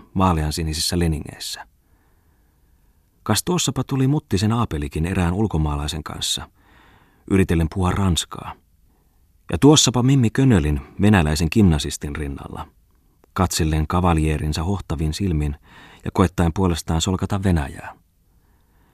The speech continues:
Juhlasalissa alkoi soittokunta kaiutella Auto Liebcheniä. Se kerrattiin kolmesti. Jalmari Touhio nousi ja lähti toisessa pöydässä istuvien lehtorien pakinoille.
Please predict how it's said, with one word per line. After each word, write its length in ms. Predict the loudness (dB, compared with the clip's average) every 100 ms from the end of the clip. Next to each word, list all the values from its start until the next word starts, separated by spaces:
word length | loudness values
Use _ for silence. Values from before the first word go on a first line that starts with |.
| _ _ _ _ _ _ _ _ _ 2
Juhlasalissa 600 | 6 8 6 4 2 2
alkoi 220 | 0 0 0
soittokunta 600 | -2 -4 -4 -2 -2 -2
kaiutella 580 | -2 0 0 -2 -2
Auto 340 | -2 -2 -2 -2
Liebcheniä. 720 | -4 -6 -6 -6 -6 -8 -14 _ _ _ -20 _ _ _ -10
Se 120 | 0
kerrattiin 480 | 2 2 0 -2 0
kolmesti. 640 | -2 -4 -6 -10 -12 -20 _ _ _ _ _ _ _ _ _ _ _ _ _ _
Jalmari 360 | 0 2 2 -2
Touhio 400 | 0 2 2 0
nousi 360 | 0 0 -2 -2
ja 100 | -4
lähti 240 | -4 -4
toisessa 360 | -2 -2 -4 -6
pöydässä 400 | -6 -6 -6 -6
istuvien 460 | -6 -4 -2 -2
lehtorien 460 | -2 -6 -4 -2 -2
pakinoille. 600 | -4 -8 -12 -14 -18